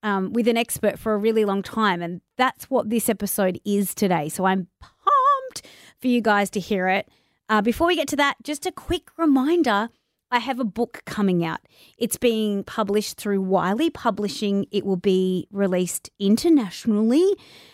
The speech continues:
and it's gonna be available on June twenty-eight. I think I've been saying July up until now, but I have the exact release date. It's June twenty-eight. It's called Last Drinks, How to Drink Less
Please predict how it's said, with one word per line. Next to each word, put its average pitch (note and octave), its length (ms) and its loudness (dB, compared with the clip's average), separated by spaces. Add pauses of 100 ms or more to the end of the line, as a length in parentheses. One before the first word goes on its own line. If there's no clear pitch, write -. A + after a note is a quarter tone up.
(220)
and G#3 180 2
it's G3+ 160 -4
gonna A3 160 2
be A#3 140 2
available G3+ 500 0
on A3 140 4
June B3+ 320 4
twenty-eight. C4+ 920 0 (340)
I A#3 60 2
think E4+ 220 4
I've G4 160 0
been D#4 180 4
saying A#3+ 440 2
July G#3+ 680 2 (420)
up G#3+ 140 -2
until A3 260 2
now, G3 220 4
but G3 160 0
I G3+ 40 4
have A#3 220 0
the A3 140 -2
exact G3+ 480 -2
release A#3 340 0
date. G3 300 0
It's - 200 -8
June A#3 280 4
twenty-eight. G#3+ 680 -2 (560)
It's - 180 -2
called C#4 220 2
Last B3+ 380 0
Drinks, D4+ 460 -2
How B3 220 0
to A#3+ 80 -2
Drink B3+ 220 -2
Less A3 300 0